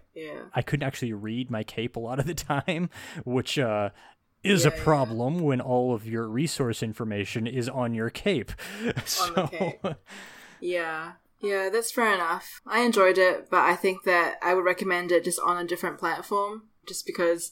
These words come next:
Speaker 1: like, when the fundamental mechanics of the thing, like teleporting, are made difficult or frustrating by what I suppose are hardware limitations for the port or whatever. Um, like, the game is great idea-wise.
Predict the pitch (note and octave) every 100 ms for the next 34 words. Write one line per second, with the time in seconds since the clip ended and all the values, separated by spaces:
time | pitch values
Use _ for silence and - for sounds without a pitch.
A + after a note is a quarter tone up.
0 | - E3+ E3 - F3 F3 F3 F#3 F3 F3
1 | E3+ F3+ E3 D#3+ F3 D#3 - - E3 D#3+
2 | D3+ D3+ - E3 D3+ D#3 D#3 D3 D3 E3
3 | _ - _ _ - F3 F3 E3+ E3+ -
4 | E3+ F#3 G3 F#3+ F#3+ - - - E3+ -
5 | E3 E3+ - F#3 F3 F3 E3+ E3+ _ _
6 | _ - E3 E3 D#3+ D#3+ D#3 E3 - E3+
7 | F3 - E3+ E3 E3 D#3+ D3+ C#3+ - D#3
8 | D#3 D#3+ D#3 D#3 D#3 E3 - D#3 D3+ -
9 | E3 D#3+ D#3 D#3 D3+ D3+ D3+ D3 D#3 _
10 | _ _ _ - E3+ E3 D#3+ D#3+ F3 F#3
11 | F#3+ G3 F3+ E3 - _ F3 F3 E3 -
12 | - - D#3+ D#3+ E3 F3 D#3+ G2 A2+ F3+
13 | G3 - -